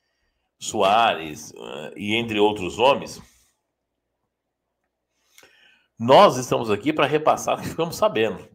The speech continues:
das informações que nós sabemos. E ele não desistiu do Cavani, ok? "Ah, mas o Guedes vai assumir a nove." Mas isso aí tudo bem, nomenclatura de camisa no meu caso.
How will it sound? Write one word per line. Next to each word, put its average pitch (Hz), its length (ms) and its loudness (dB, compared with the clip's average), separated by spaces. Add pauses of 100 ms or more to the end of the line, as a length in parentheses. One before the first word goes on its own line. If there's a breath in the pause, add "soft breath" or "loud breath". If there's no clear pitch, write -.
(160)
das 90 140 -12
informações 113 580 -6
que - 60 -16
nós 117 140 -8
sabemos. 87 600 -10 (800 soft breath)
E 127 120 0
ele 139 180 0
não 117 400 -2
desistiu 135 560 -10
do 82 100 -14
Cavani, 135 640 -6 (680)
ok? - 600 -6 (880)
"Ah, 170 220 4
mas 98 260 -6
o 110 140 -8
Guedes 107 320 -4
vai 147 140 -2
assumir 160 280 -6
a 156 80 0
nove." 110 500 2 (120)
Mas 240 240 -12
isso - 100 -8
aí 214 160 -6
tudo 190 220 -10
bem, 90 260 -4
nomenclatura 107 640 -8
de - 80 -14
camisa 104 300 -8
no 104 80 -8
meu 80 160 -6
caso. 73 420 -10